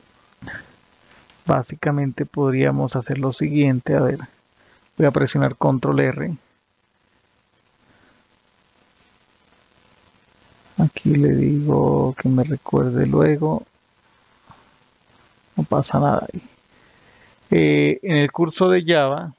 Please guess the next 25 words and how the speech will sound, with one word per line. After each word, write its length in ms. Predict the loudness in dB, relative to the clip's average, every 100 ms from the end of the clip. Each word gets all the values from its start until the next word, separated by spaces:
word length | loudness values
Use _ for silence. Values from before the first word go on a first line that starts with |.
| _ _ _ _ _ _ _ _ _ _ _ -8
eh, 200 | -6 -4
a 100 | -4
ver, 500 | -2 -2 -2 -2 -2
el 120 | -2
modelo, 800 | -2 -2 -2 -2 0 -2 -2 -6 _ _ _ _ _ _ _ _ _ -4
bueno, 460 | 2 2 2 -4 -6
no 140 | -2 -2
está 240 | 0 -2
dentro 320 | -2 -4 -2
de 60 | 0
la 140 | -2
carpeta 680 | -4 -8 -4 -4 0 -2 -2 -8
del 340 | -4 -2 -2
proyecto 600 | -6 -8 -6 -6 -6 -8
P 360 | -2 0 0 -2
cero 360 | -4 -2 0 0
diez 300 | -2 -2 -6
punto 500 | -10 -6 -6 -4 -2
lavandería, 720 | 0 0 0 0 0 0 -2 -2
está 380 | -2 0 -2
aquí. 340 | -4 -4 -12 -12 -4
Este 340 | 0 0 -4
es 80 | -8
el 100 | -4
archivo. 520 | -4 -6 -12 -12 -14